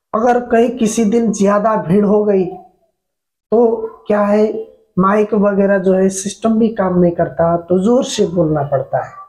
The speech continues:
ताकत लगाना पड़ता है। अब मेरा तो पेशा है बोल के, ऐसे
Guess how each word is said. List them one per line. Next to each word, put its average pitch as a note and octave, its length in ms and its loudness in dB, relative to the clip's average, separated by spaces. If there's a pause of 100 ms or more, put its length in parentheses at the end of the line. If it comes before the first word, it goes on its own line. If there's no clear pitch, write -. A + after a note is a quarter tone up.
(760)
ताकत A#3+ 380 -4
लगाना D#3+ 380 0
पड़ता - 340 -8
है। - 140 -18 (1400)
अब G#3 160 0
मेरा A3+ 320 2
तो A#3 160 0
पेशा A#3+ 360 0
है A3 200 0
बोल A#3 380 2
के, A3+ 180 0 (420)
ऐसे G#3 340 0